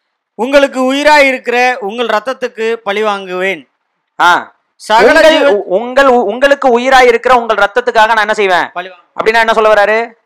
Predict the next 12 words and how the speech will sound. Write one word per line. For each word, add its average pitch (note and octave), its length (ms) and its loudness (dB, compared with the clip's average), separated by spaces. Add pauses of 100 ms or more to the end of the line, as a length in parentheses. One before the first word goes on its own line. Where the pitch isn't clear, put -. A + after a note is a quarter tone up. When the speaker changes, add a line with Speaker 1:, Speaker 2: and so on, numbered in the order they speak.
(240)
Speaker 1:
அப்போ - 280 -20
அது - 220 -4
Speaker 2:
காயின்ட்ட B3 340 2
சொன்னார்ல? A3+ 480 2 (840)
காயின்ட்ட B3 240 0
சொன்னாரா A#3 300 2
இல்லையா? G3 400 0
Speaker 1:
சொன்னாரு. - 320 -20 (200)
Speaker 2:
இல்லையா? G#3 420 2
இப்போ G#3 380 4
என்னுடைய A#3 480 2
உயிரை A#3 340 2